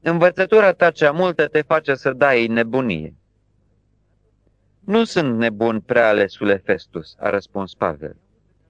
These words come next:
"Dimpotrivă, rostesc cuvinte adevărate și chibzuite." Împăratul știe aceste lucruri și de aceea îi vorbesc cu îndrăzneală,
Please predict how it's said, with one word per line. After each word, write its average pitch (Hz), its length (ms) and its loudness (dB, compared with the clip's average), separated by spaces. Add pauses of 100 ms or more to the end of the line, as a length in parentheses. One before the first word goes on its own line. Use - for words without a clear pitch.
(220)
"Dimpotrivă, 160 880 -2 (340)
rostesc 143 580 -2 (120)
cuvinte 156 500 -2
adevărate 135 680 0
și 156 160 -6
chibzuite." 160 760 -8 (1080)
Împăratul 170 840 0 (200)
știe 185 520 -2
aceste 110 560 0
lucruri 95 460 -2 (320)
și - 220 -4
de 135 120 2
aceea 185 500 2
îi 117 160 0
vorbesc 117 460 2
cu 123 100 -4
îndrăzneală, 113 760 -4